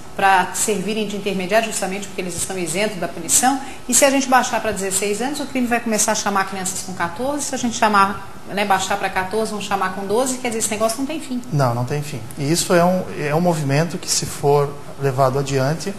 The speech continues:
Speaker 2: Daqui a dez anos nós estamos baixando pra quatorze anos e pra uma pena de morte, prisão perpétua é dois passos. Então, é, essa, essa, essa ideia que a população tem de que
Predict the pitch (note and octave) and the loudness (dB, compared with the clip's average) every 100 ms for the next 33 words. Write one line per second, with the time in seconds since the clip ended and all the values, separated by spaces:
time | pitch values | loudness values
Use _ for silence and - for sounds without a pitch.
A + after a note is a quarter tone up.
0 | - - - - A#2+ B2 D3+ D3 D3 D3 | -10 -12 -12 -6 -4 0 2 4 4 4
1 | E3+ D#3+ D3 D3+ C#3 C3+ - C#3 C3+ B2+ | 2 2 0 -2 0 0 0 -2 0 0
2 | B2 - C#3 C#3+ A#2+ A2+ D3 F#3+ G#3 - | -2 0 0 2 0 -2 -2 -4 -8 -12
3 | - - C3+ D#3 D#3 D3 D3+ D3 C#3 B2+ | -14 -8 -6 -2 0 2 2 0 2 4
4 | C#3 D#3 - - B2+ C#3+ C#3 A#2+ C3+ D#3 | 4 4 -2 -6 -4 -2 -2 0 -2 -2
5 | - E3 C#3+ D#3+ - B2 - - - - | -4 -2 -2 -4 -2 -4 -4 -10 -10 -14
6 | - - - A#2 C#3+ D3+ D#3+ D#3+ - C#3+ | -14 -12 -10 0 4 4 2 -2 -6 -8
7 | - D#3 E3+ G3+ D#3+ D#3 E3 D#3 C#3+ - | 2 4 4 4 4 4 2 0 0 2
8 | D3+ C#3 B2+ - - D3 C3+ E3+ F3+ C3+ | 2 2 0 -4 -6 2 6 8 8 6
9 | C3+ B2+ B2 C3 B2+ C#3+ C#3+ C3+ B2 A#2 | 0 -4 -2 0 0 0 -2 -2 -2 -4
10 | - A#2+ | -6 -8